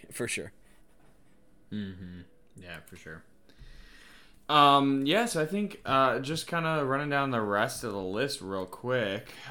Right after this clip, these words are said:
Speaker 2: Um, you know, we, we can start with us. I mean, I think, you know, I don't wanna, I don't wanna get too detailed here 'cause I know we could talk about us for a while.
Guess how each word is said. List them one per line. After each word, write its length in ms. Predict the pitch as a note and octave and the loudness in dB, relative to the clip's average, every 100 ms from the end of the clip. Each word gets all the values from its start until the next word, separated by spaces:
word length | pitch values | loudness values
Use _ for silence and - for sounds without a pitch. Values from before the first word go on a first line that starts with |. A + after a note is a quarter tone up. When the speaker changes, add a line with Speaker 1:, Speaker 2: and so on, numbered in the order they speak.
| - | -6
Speaker 2:
Um, 880 | A2 G#2+ G2+ G2+ F#2+ F#2 F2+ F2+ - - - - - | -2 0 2 0 -2 -4 -8 -10 -14 -20 -16 -16 -10
you 140 | A#2+ | -6
know, 220 | G#2 G2 - | -4 -4 -6
we, 220 | A#2+ C3+ | -4 -2
we 120 | B2 | -2
can 80 | B2 | -2
start 180 | B2 A#2 | 2 2
with 100 | A2+ | 4
us. 320 | A#2 C3 - | 2 2 -2
I 60 | G#2+ | -4
mean, 180 | A2+ | -4
I 120 | G#2 G#2 | -4 -6
think, 320 | A#2+ A2 G2+ - | -6 -6 -8 -12
you 120 | A#2 | -10
know, 80 | G2 | -6
I 160 | G2 A2 | -4 -2
don't 160 | G#2 | -2
wanna, 260 | G2+ G2 F#2+ - | -4 -6 -8 -8
I 60 | |
don't 140 | G2 F#2 | -8 -8
wanna 220 | F2 F2+ | -8 -8
get 200 | F2+ - | -10 -10
too 120 | F#2+ | -12
detailed 440 | E2+ F2 F#2 F2 | -10 -10 -8 -10
here 160 | E2+ E2 | -10 -12
'cause 140 | F#2 | -12
I 60 | F2 | -14
know 140 | E2+ E2+ | -12 -12
we 80 | |
could 100 | E2+ | -14
talk 220 | - E2 E2 | -14 -14 -12
about 160 | E2 | -12
us 140 | D#2+ D#2+ | -12 -12
for 140 | - | -12
a 60 | D#2+ | -4
while. 380 | G#2+ A2 G#2 | 0 0 -2